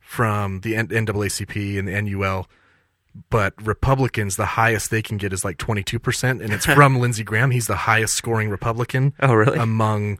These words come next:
Speaker 2: Oh, that's good.
Speaker 1: like, in terms of your score card,
Speaker 2: Right.
Speaker 1: right? And the president of the N U L, I can't, I remember his name right now, he was given this rundown of why, like, why that might be.
Speaker 2: Right.
Speaker 1: And he was using an example. He said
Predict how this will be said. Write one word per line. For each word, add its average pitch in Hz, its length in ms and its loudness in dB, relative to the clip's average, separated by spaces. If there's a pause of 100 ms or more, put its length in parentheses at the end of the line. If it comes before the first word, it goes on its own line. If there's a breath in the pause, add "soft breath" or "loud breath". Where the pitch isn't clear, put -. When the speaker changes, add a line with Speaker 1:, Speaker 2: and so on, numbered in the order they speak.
Speaker 2:
Oh, 254 160 -18
that's - 160 -10
good. 123 160 -4
Speaker 1:
like, 127 140 4
in 120 60 0
terms 120 240 2
of 113 80 -2
your 107 100 0
score 95 380 0
card, 82 320 -6
Speaker 2:
Right. 113 200 4
Speaker 1:
right? 107 180 2 (720 soft breath)
And 117 480 2 (340)
the 117 320 2
president 175 460 4
of 120 140 -2
the 113 160 -2
N 135 140 4
U 120 200 2
L, 110 260 4
I 104 80 -2
can't, - 220 -4
I 117 60 0
remember 110 300 -2
his 95 120 -8
name 113 220 0
right 101 120 -2
now, 98 260 -2 (640 soft breath)
he 170 160 4
was 165 120 6
given 185 200 4
this 135 160 2
rundown 131 520 4
of 110 220 -2
why, 123 540 4 (1600 loud breath)
like, 131 180 2
why 120 280 4
that 117 160 2
might 113 180 0
be. 131 240 2 (360)
Speaker 2:
Right. 110 160 6
Speaker 1:
And 135 100 4
he 147 80 4
was 123 120 2
using 139 220 2
an - 0 -
example. 120 420 4
He 110 140 -2
said 104 340 -2